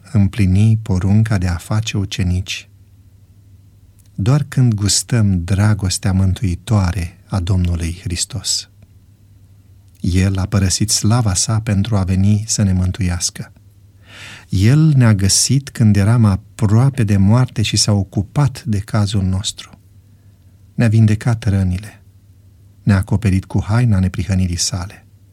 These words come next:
A murit ca să ne răscumpere. Arătând către propriul exemplu, el zice către urmașii săi: "Vă poruncesc aceste lucruri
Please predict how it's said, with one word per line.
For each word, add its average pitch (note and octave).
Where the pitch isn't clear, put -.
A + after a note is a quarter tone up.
A G#2+
murit G2+
ca -
să -
ne F2
răscumpere. -
Arătând A#2
către G2+
propriul B2+
exemplu, G#2
el G#2
zice G#2
către G#2
urmașii F#2
săi: -
"Vă G#2+
poruncesc G#2+
aceste G#2
lucruri F#2+